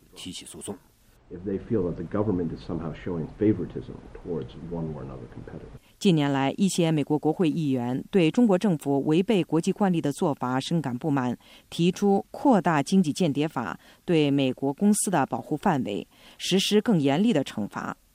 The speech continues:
Speaker 3: 经济间谍法是美国国会一九六零年代通过的一项法律，它把外国人来美从事盗窃美国公司商业机密和知识产权的行为视为违法。加州圣迭戈大学法学院教授奥利·鲁伯指出，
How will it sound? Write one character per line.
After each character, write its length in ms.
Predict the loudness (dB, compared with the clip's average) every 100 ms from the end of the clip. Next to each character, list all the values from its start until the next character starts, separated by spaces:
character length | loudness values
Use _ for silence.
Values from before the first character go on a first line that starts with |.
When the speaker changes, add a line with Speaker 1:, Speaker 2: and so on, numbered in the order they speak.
| _ -20 2
Speaker 3:
经 160 | 4 6
济 100 | 4
间 180 | 4
谍 140 | 4 0
法 240 | 0 -2
是 220 | -2 0
美 100 | 0
国 160 | 0 -2
国 180 | 0 0
会 220 | 2 2
一 220 | 4 2
九 300 | 2 0 0
六 200 | 2 2
零 160 | 2 2
年 180 | 2 0
代 220 | 0 -2
通 180 | -2 -2
过 120 | -2
的 60 | -2
一 40 |
项 220 | -4 -4
法 240 | -4 -4 -2
律， 220 | -2 -2 -8 -18 -2
它 140 | 0
把 160 | 2 2
外 240 | 2 2
国 100 | 2
人 200 | 0 0
来 180 | 0 2
美 240 | 0 0
从 240 | -2 -2 -2
事 160 | -2
盗 220 | 0 0
窃 200 | 0 0
美 140 | 0 0
国 160 | -2
公 180 | 2 2 4
司 160 | 2
商 200 | 2 4
业 200 | 6 4
机 260 | 2 2 6
密 220 | 6 4
和 260 | 0 0 0
知 160 | 0
识 140 | -2 -2
产 240 | -4 -4
权 200 | -2 0
的 60 | 0
行 240 | 0 -2
为 160 | 0 -2
视 180 | -2 -2
为 120 | -2
违 200 | 0 -2
法。 260 | -4 -10 -14 _ _ _ _
加 220 | 2 4 6
州 180 | 4
圣 220 | 4 6 4
迭 100 | 4
戈 160 | 2
大 220 | 2 0
学 220 | 0 -2 0
法 180 | -2
学 160 | -2 0
院 80 | 0
教 240 | 0 0
授 220 | 0 0 0
奥 180 | 0 0
利· 240 | 2 0 -2
鲁 120 | -4
伯 240 | -4 -4 -4
指 160 | -6
出， 320 | -10 -6 -6